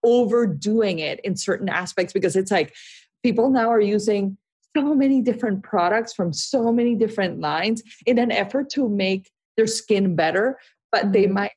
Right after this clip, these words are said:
Speaker 1: actually not be making it better because they might be quadrupling on acids or using more or over exfoliating or really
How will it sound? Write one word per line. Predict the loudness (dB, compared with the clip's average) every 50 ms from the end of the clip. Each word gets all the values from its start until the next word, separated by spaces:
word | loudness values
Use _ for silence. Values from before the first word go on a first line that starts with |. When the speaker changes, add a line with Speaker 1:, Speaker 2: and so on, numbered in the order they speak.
| _ -20
Speaker 1:
actually | -14 -10 -8 -6 -4 -2 -2
not | 0 0 0 -2 -2 -2
be | -2 -2
making | -2 -2 -4 -4 -4 -6
it | -6 -4 -4
better | -4 -2 -2 0 0
because | 0 -2 -2 -2 -2 0
they | 0 0
might | 0 0 0 0
be | 0 -2 -2 -4
quadrupling | -2 -2 0 0 2 2 2 2 0 0 0 0 0 0 0 0
on | -2 -4 -8 -10 -12
acids | -10 -8 -2 0 2 2 2 0 0
or | 0 0
using | 0 2 0 0 0 0 0 0 0 0 0
more | 0 0 2 2 2 2 2
or | 2 2 2 2 2 2
over | 2 2 2 2 2
exfoliating | 2 0 -2 -6 -4 0 0 0 2 0 0 2 2 2 2 2 0 -2 -2
or | -4 -6 -6 -6
really | -4 -4 -4 -2 -4 -6 -6